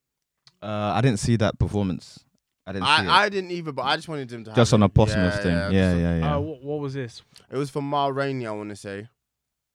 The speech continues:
Speaker 3: What film is this?
Speaker 2: This is, it's a Netflix special.
Speaker 3: Describe it. Is, is it,
Speaker 2: I, I
Speaker 3: is
Speaker 2: don't
Speaker 3: it,
Speaker 2: know.
Speaker 3: is
Speaker 2: It's,
Speaker 3: it
Speaker 2: it's, I think it was a film about jazz.
Speaker 1: Uh, do you guys think there's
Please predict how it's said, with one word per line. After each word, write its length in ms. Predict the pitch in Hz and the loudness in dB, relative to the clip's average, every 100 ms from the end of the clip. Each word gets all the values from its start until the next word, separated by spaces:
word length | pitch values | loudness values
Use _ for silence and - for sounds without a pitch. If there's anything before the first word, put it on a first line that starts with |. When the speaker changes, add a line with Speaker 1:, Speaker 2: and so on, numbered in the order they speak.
| _ | _
Speaker 3:
What 120 | 117 | -20
film 180 | 123 143 | _ -20
is 60 | 135 | -20
this? 120 | 135 _ _ _ | -20 _ _ _
Speaker 2:
This 180 | 113 117 | -16 -12
is, 100 | 123 | -12
it's 140 | 107 120 | -12 -12
a 40 | |
Netflix 420 | 127 127 - 101 | -10 -10 -12 -16
special. 420 | 104 113 - 98 92 _ _ _ _ _ _ _ | -12 -12 -12 -18 -18 _ _ _ _ _ _ _
Speaker 3:
Describe 400 | 117 - 113 104 | -20 -16 -16 -16
it. 100 | - _ _ | -20 _ _
Is, 220 | 151 143 | -10 -10
is 100 | 139 | -6
it, 40 | |
Speaker 2:
I, 120 | 139 135 | -2 2
I 140 | 139 170 | 4 2
Speaker 3:
is 60 | |
Speaker 2:
don't 100 | 143 | 0
Speaker 3:
it, 40 | 143 | -2
Speaker 2:
know. 60 | |
Speaker 3:
is 20 | 143 | -2
Speaker 2:
It's, 140 | 165 | -4
Speaker 3:
it 40 | 160 | -8
Speaker 2:
it's, 80 | 160 | -8
I 80 | 156 | -8
think 140 | 185 | -6
it 40 | 202 | -8
was 100 | 170 | -8
a 40 | |
film 260 | - 180 156 | -8 -8 -6
about 320 | 139 135 113 | -4 -4 -4
jazz. 440 | 113 131 104 - - _ _ _ _ - _ - | -6 -6 -6 -12 -20 _ _ _ _ -20 _ -2
Speaker 1:
Uh, 560 | 90 82 85 85 85 82 - _ _ _ _ _ _ - - _ | 0 2 0 -2 -4 -8 -14 _ _ _ _ _ _ -20 -20 _
do 80 | - | 4
you 100 | 135 | 6
guys 240 | 185 202 208 | 6 2 0
think 260 | 202 156 | -6 -6
there's 500 | 104 104 98 95 - | -6 -6 -6 -12 -20